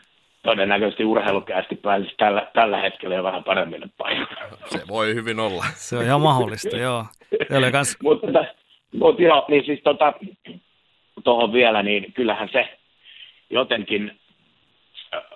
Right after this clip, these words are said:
Speaker 1: taas niin kuin puhutaan nyt urheiluromantisessa mielessä, on aika kova tilanne, että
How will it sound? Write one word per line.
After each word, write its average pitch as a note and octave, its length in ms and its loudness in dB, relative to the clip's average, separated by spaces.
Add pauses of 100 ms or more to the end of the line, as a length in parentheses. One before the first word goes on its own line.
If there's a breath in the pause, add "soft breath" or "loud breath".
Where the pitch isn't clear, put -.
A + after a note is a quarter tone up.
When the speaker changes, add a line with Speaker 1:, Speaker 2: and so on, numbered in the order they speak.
(640)
Speaker 1:
taas A#2 240 2
niin A2 140 -2
kuin G#2+ 120 -6
puhutaan A#2 480 2
nyt A2+ 160 -2
urheiluromantisessa A2+ 1040 0
mielessä, F#2+ 400 -4
on G2 120 -2
aika G#2 280 0
kova G#2+ 280 0
tilanne, G2+ 480 -2
että - 240 -14